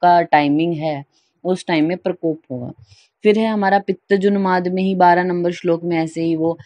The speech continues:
असहनशील होगा, नेत्रों में लालिमा होगी, दूसरों को धमकाता है, दौड़ता रहता है, ऐसा शीतल जल की इच्छा, शीतल अन्न की इच्छा इसमें। अ, तेरह नंबर श्लोक में देखिए आप,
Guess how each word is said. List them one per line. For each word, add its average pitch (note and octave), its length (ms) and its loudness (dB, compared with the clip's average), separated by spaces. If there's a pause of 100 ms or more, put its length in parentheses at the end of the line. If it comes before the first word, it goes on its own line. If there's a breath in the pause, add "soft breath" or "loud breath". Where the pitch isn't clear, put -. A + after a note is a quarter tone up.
(200 soft breath)
असहनशील F3 840 0
होगा, D#3 480 0 (300)
नेत्रों E3+ 400 0
में E3+ 120 0
लालिमा E3 540 0
होगी, D#3+ 440 -2
दूसरों E3+ 480 -2
को E3+ 120 -2
धमकाता D#3+ 640 0
है, D#3 240 -2
दौड़ता D#3 440 -2
रहता D#3 300 -2
है, D3 120 0
ऐसा D3+ 200 -2
शीतल E3 440 -2
जल D#3+ 220 0
की D#3+ 120 -6
इच्छा, D#3+ 300 -2
शीतल D#3 420 -2
अन्न D#3 240 -2
की D3+ 140 -10
इच्छा D3 300 -12
इसमें। D3 460 -8 (1700 loud breath)
अ, E3+ 60 -10
तेरह G3+ 320 4
नंबर G#3 280 0
श्लोक F#3+ 340 -4
में G3 180 -4
देखिए E3+ 300 -4
आप, E3+ 140 -2